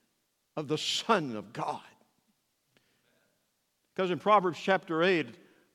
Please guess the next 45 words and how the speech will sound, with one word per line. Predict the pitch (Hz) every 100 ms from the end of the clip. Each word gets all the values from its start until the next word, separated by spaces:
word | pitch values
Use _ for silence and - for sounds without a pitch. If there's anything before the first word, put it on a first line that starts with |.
| -
words, | 156 202 123 107 -
the | 120
whole | 131 165
section | - 185 - 165
there | 131 131 110 - -
that | 135
describes | 143 - 156 175 139
the | 147 151
Son, | - 175 170 135
words | 123 175 143
that | 156
are | 143
ascribed | 143 - 156 165 131
to | 143
the | 135
Son, | - 147 120 - - - - _ _
he | 143
said, | 135 165
"I, | 147 147 - -
his | 165 165
delight | 165 160 202 190
w-, | 156 165
w-, | - 156
was | - 156
in | 175
the | 151 - -
habitable | - 170 240 247 226 170 165
part | 147 - 190 202 180
of | 175
the | 143 175
earth. | 208 208 - - -
His | 196
delight | 180 175 220 214
was | 180
with | 185 175
the | 170 220
sons | - - 294 254 185
of | 196
men." | 269 311 247 - - -
That's | 233 294 -
not | 302 277
in | 254
the | 240
New | 247 330
Testament. | - 262 - 233